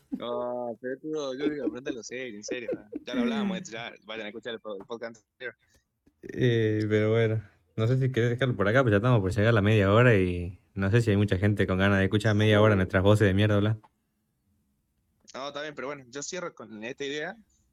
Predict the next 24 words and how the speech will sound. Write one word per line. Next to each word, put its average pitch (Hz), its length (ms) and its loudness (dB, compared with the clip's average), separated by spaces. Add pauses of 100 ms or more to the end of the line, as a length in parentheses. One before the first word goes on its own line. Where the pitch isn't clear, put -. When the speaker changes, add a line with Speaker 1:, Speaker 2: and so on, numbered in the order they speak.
(300)
Speaker 2:
de 110 220 -12
que, 110 240 -12
gente, 147 500 -12 (1200)
compárenlo. 131 760 -12 (280)
No 151 140 -12
lo 175 140 -2
comparen, 127 520 -4 (180)
Speaker 1:
<laughs> - 220 -20
Speaker 2:
disfrútenlo. 127 600 -4 (320)
Speaker 1:
O 139 100 0
sea, 139 100 6
Speaker 2:
A 120 60 2
Freddie 143 200 4
Speaker 1:
gente, 156 220 4
Speaker 2:
Mercury, 123 260 0
Speaker 1:
compárenlo 147 760 6
y 117 80 4
después 123 240 6
Speaker 2:
pero 123 100 4
Speaker 1:
no 127 60 8
lo 123 100 8
Speaker 2:
cualquier 117 80 6
Speaker 1:
comparen. 113 300 4
Speaker 2:
persona. 120 220 -6